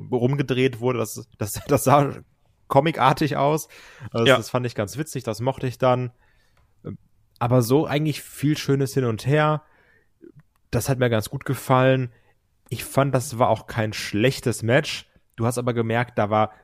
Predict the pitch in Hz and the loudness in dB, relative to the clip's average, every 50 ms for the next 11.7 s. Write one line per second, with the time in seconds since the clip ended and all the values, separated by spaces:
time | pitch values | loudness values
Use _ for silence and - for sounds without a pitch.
0 | _ _ - - - - 143 131 117 - - 120 127 127 113 104 98 95 - - | _ _ -16 -10 -4 0 0 0 0 0 -2 -4 -4 0 2 2 2 2 0 -2
1 | - - 139 147 139 160 - 143 156 170 175 - 151 120 - - 170 170 151 135 | -4 -4 -2 -2 -2 -2 -2 -2 -4 -4 -2 -4 -6 -6 -6 -4 -4 -2 -2 0
2 | 160 180 165 127 120 - - - 143 151 156 - 127 101 95 101 95 - - - | 0 0 2 0 -2 -4 -4 -2 -2 -2 0 0 -2 -2 -2 -6 -10 -12 -10 -6
3 | - 98 85 82 87 85 - - - _ _ _ _ _ _ _ _ _ - 131 | -4 -4 -4 -4 -4 -6 -6 -10 -18 _ _ _ _ _ _ _ _ _ 4 4
4 | 127 - - - _ _ _ _ _ _ _ _ _ - 131 123 131 127 127 123 | 4 4 0 -10 _ _ _ _ _ _ _ _ _ -4 0 2 4 4 4 4
5 | - - _ _ _ _ _ _ _ _ _ _ _ _ _ _ _ _ _ _ | 2 -4 _ _ _ _ _ _ _ _ _ _ _ _ _ _ _ _ _ _
6 | _ - 120 117 - - 147 135 120 127 131 123 127 127 123 127 143 - - - | _ 0 0 0 2 0 0 0 0 0 2 2 2 2 0 -2 -4 -4 -4 -2
7 | 139 131 127 127 110 113 123 120 - - 107 110 120 117 113 107 98 92 90 - | 0 0 2 2 2 2 2 0 -2 -4 -4 -4 -2 -2 0 0 0 0 -2 -4
8 | - - - _ _ _ _ _ _ _ _ _ _ _ _ _ _ _ _ - | -8 -12 -16 _ _ _ _ _ _ _ _ _ _ _ _ _ _ _ _ -8
9 | 113 104 101 117 110 104 110 113 127 113 - 107 - - 117 107 104 107 110 107 | -6 -4 0 0 0 2 4 4 4 4 2 -2 -2 -2 -2 0 0 0 0 -2
10 | 101 - 110 104 104 - 110 113 113 - - - - _ - - - 131 131 156 | -4 -6 -8 -4 -4 -4 -4 -4 -6 -8 -12 -18 -20 _ -18 -8 -2 0 2 4
11 | 170 160 156 151 147 147 147 139 143 131 139 139 139 | 4 4 2 2 0 0 -2 -2 -2 -2 -2 -2 -4